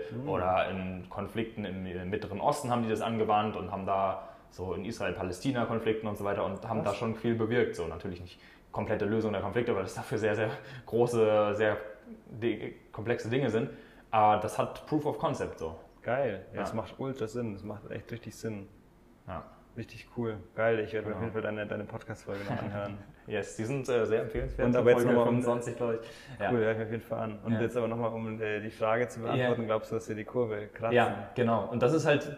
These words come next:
Speaker 2: genau die Frage, glaubst du daran? Und ich persönlich weiß es nicht. Ich kann darüber nur so spekulieren, aber ich hab mich tatsächlich, und das ist das, was der wertvolle Gedanke dabei ist, glaube ich, ich hab mich tatsächlich damit abgefunden, dass die Welt den A-, A-, in den Arsch geht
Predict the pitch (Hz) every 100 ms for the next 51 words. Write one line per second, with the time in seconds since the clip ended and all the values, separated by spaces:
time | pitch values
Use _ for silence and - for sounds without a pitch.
0 | - 131 135 135 - 135 135 113 117 135
1 | - 117 110 98 95 127 - - - -
2 | 110 110 147 - 165 147 165 165 175 170
3 | - - - - - - - - - -
4 | - - 95 98 175 214 240 349 - -
5 | - - - - - - - - - 127
6 | - - - 139 123 113 117 117 117 107
7 | 110 - 117 120 113 196 277 - 131 -
8 | - - - - - - 180 190 196 -
9 | 151 165 156 120 127 143 131 131 123 -
10 | 104 117 - 120 107 110 143 104 95 85
11 | 147 - - 113 107 131 208 - - -
12 | - 131 120 175 180 147 120 135 123 123
13 | 113 - 135 - - 113 113 117 107 -
14 | 107 107 107 - - 92 113 127 117 110
15 | 131 - 117 117 - 165 - 175 -